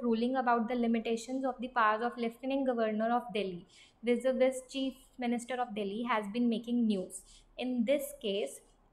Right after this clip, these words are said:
who out of the following was one of the defense counsels for the आम आदमी पार्टी? तो एक केस हुआ था that was related to the tussle of power between lieutenant governor of Delhi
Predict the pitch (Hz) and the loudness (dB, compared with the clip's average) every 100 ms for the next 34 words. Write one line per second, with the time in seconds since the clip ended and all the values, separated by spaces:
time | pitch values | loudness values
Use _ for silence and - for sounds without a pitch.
0 | 294 339 - 277 277 294 302 320 - 196 | 0 2 4 2 2 -2 -2 -2 0 0
1 | 196 202 247 269 262 220 220 220 233 226 | 2 0 -2 -2 -2 -2 -2 0 -2 -2
2 | 220 233 254 277 277 254 220 220 247 247 | -2 -4 -6 -6 -6 -4 -2 -2 -4 -8
3 | - 240 214 269 233 220 226 196 185 190 | -8 -8 -6 -6 -6 -4 -4 -6 -8 -10
4 | - - - _ _ - - _ - 262 | -10 -12 -16 _ _ -20 -20 _ -4 -2
5 | 262 254 254 277 - 240 202 196 226 254 | -2 -2 0 -2 -4 -4 -2 -4 -4 -4
6 | 247 - 220 208 - 226 226 226 220 220 | -6 -8 -8 -8 -2 -2 -2 -4 -4 -4
7 | 214 254 208 - 226 220 226 - 208 190 | -6 -4 -6 -6 -6 -6 -6 -4 0 0
8 | 190 208 208 214 269 - _ _ 220 226 | -2 -8 -4 -4 -4 -8 _ _ -6 -6
9 | - 254 262 269 214 190 185 190 208 233 | -4 -4 -2 0 2 0 0 -2 -2 -2
10 | 220 233 233 302 | -2 -2 -2 -2